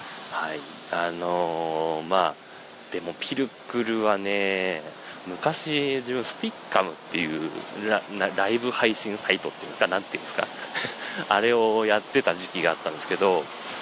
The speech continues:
あの中で、あのー、ヤクルトじゃない <laughs> 乳酸菌飲料、なんつうの？<laughs> パチモンみたいなやつ？えー、多分ヤクルトって六十五グラムぐらいだと思うんですけど、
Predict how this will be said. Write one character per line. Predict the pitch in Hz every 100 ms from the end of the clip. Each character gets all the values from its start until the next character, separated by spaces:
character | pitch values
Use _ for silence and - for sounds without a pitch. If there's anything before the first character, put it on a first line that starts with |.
| -
あ | 110
の | 185 214
中 | 214 - 160
で、 | 190 202 - 78 - 92
あ | 95
の | 95 95 98 92 87 90 85
ー、 | 85
ヤ | 113 135
ク | -
ル | 285 247
ト | 131
じ | 104
ゃ | 95
な | 98 107
い | 85 90 87 73 - - - -
<laughs> | - - - -
乳 | 104 120 123
酸 | 127 113
菌 | 110 120 110 113
飲 | 120 104
料、 | 82 76 76 - - - 98
な | 98
ん |
つ | -
う | 80
の？ | 76 - - - 143
<laughs> | - - - - -
パ | 113
チ | - 143
モ | 139
ン | 135
み | 123
た | 92
い | 73
な |
や | 76 -
つ？ | 78 98 - - - -
え | 82 76
ー、 | -
多 | 196
分 | 113
ヤ | 92 101
ク | 131
ル |
ト | 107
っ | 85
て | 85
六 | 82 78 110
十 | 95 98 95
五 | 92 85
グ | 92
ラ | 90
ム | 87 82
ぐ | 90
ら | 78
い |
だ | 73
と | -
思 | 76 76
う |
ん | 76
で | 73
す | -
け | 71
ど、 | 80 80